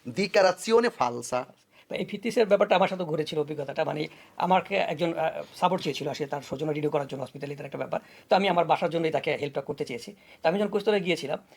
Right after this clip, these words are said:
Speaker 2: তখন আমাকে কোস্তলা জিজ্ঞেস করেছিল যে, "তোর বাসায় কি আরো কোনো রেসিডেন্ট দিয়েছে কিনা?" তো আমি আসলে অনেক আগে আরেকটা লোককে হেল্প করেছিলাম, কিন্তু আমার আসলে তখন ঠিক খেয়াল ছিল না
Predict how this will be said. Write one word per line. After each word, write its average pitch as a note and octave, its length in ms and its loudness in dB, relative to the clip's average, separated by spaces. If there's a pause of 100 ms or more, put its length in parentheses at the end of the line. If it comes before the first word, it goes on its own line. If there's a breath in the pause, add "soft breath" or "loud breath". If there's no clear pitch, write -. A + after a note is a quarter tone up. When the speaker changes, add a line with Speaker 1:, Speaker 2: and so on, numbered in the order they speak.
(200 soft breath)
Speaker 2:
তখন G3+ 160 4
আমাকে F#3+ 200 4
কোস্তলা F3+ 260 -2
জিজ্ঞেস E3 220 -4
করেছিল D3 260 -4
যে, D3+ 120 0
"তোর E3+ 360 2
বাসায় D#3+ 240 2
কি E3+ 60 2
আরো D#3 120 6
কোনো E3+ 140 2
রেসিডেন্ট D#3 300 -2
দিয়েছে D#3 180 -4
কিনা?" A#2 140 -10 (240 soft breath)
তো - 60 2
আমি B3+ 120 4
আসলে B3+ 140 4
অনেক B3+ 160 2
আগে A#3 140 2
আরেকটা A3+ 220 4
লোককে A3+ 200 4
হেল্প F#3+ 160 2
করেছিলাম, D#3+ 340 -2
কিন্তু E3 160 0
আমার F#3 160 4
আসলে F#3 160 -4
তখন F#3+ 140 -2
ঠিক G#3 140 -10
খেয়াল F3+ 160 0
ছিল G3 180 -2
না F3 140 0